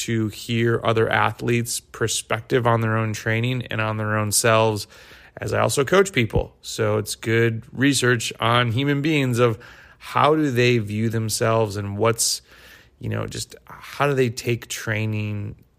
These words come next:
and mesh it in with their life. And a very, uh, uh, uh, it's almost like a formula. Rider is not doing well,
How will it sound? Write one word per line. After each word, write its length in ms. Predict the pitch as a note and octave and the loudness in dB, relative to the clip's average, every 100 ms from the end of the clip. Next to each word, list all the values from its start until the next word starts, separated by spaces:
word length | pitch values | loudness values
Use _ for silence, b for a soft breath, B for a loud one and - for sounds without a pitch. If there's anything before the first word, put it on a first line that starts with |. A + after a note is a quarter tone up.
| - | -8
and 440 | G#2 G2+ G2+ G#2 | -6 -6 -6 -4
mesh 240 | A2 A2+ A2+ | -2 -2 -4
it 60 | |
in 140 | G#2+ G#2 | -6 -6
with 100 | G2 | -6
their 140 | G2+ | -6
life. 400 | G#2 G2 F#2+ - b b b b b | -6 -6 -8 -14 b b b b b
And 140 | C3 | -2
a 60 | A#2 | -2
very, 920 | A2 G#2+ B2 D#3+ F3+ F#3+ G3+ G3+ - - _ _ _ - | -2 -4 0 2 4 2 0 -4 -8 -18 _ _ _ -8
uh, 160 | F2+ - _ - C2+ A#1+ - b b b b b - | -8 -8 _ -16 -14 -16 -20 b b b b b -2
uh, 140 | C#3 C3 | -2 0
uh, 180 | C#3+ C#3+ | 0 0
it's 140 | - A3+ | 2 4
almost 180 | B3 A#3+ | 4 2
like 80 | |
a 40 | A#3+ | 0
formula. 540 | - G3 D#3 A#2 G#2+ - _ _ _ _ _ _ _ - - | 6 6 6 0 -4 -12 _ _ _ _ _ _ _ -14 -10
Rider 520 | C#3 C3 C3 D3 D#3 | 2 4 6 6 4
is 360 | C#3+ C#3+ A#2+ - | 4 0 -2 -4
not 400 | C3+ B2+ C3+ C#3+ | -2 2 2 2
doing 260 | D#3 F3 D3 | 0 0 2
well, 440 | A#2 A2 A#2+ C#3+ | 2 2 0 -4